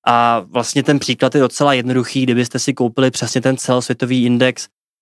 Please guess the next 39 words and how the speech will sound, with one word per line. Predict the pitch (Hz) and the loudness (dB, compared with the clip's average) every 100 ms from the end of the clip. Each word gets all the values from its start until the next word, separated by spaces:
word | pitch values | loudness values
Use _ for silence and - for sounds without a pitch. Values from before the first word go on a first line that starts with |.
| - | -2
a | |
měli | 127 127 127 | 2 2 2
tam | 135 131 | 2 2
nějakou, | 120 117 - 135 131 127 - | 0 0 0 2 4 2 2
a, | 117 113 | 0 0
maličkou | 120 123 123 - 139 | 0 -2 -2 0 0
zemičku, | 123 123 - - 131 | 2 0 -2 0 0
třeba | - - 127 135 131 | 0 -2 2 2 0
Česko, | - - - - 131 123 _ _ _ - | -2 -2 -4 0 0 0 _ _ _ -2
tak | 139 - | -2 -2
asi, | 127 - 147 143 139 131 _ _ _ | -4 -2 0 2 2 -2 _ _ _
a, | 123 117 | -2 -2
pokud | - 135 139 | 0 0 0
se | - - 139 135 - | -2 0 2 2 -2
pohne | 135 113 135 135 131 - | -2 0 0 2 0 -2
akcie, | 123 - - 143 135 131 131 127 | -6 -6 -2 0 2 2 0 0
a, | 117 113 | 0 -2
Monety | 110 123 131 139 143 156 139 - _ - | 0 2 4 2 2 0 0 -4 _ -2
o | 127 123 120 | 2 2 0
dvě | 117 135 | 0 0
procenta | 135 131 - 131 139 | 0 -2 0 0 0
nahoru | 135 127 135 | 0 0 0
nebo | 131 123 135 | 0 0 0
dolů, | 127 123 123 _ _ | 2 0 -2 _ _
tak | 127 | -2
na | 127 | -2
ten | - 143 | 0 0
celosvětový | - 135 131 - 131 135 139 | 2 0 0 0 -2 2 2
index, | 123 127 123 131 127 | 2 0 0 0 -2
kde | 120 127 127 | 0 0 0
Česká | - - 131 | -2 -2 0
republika | 123 127 127 120 127 | 0 0 -2 0 -2
bude | 127 123 | 0 2
mít | 131 127 | 2 0
velmi, | 120 127 131 143 | 0 2 4 2
velmi, | 131 131 127 131 | 2 0 0 0
velmi | 127 123 127 | 0 2 2
malou | 123 127 131 | 2 2 2
váhu | 120 113 120 | 2 0 0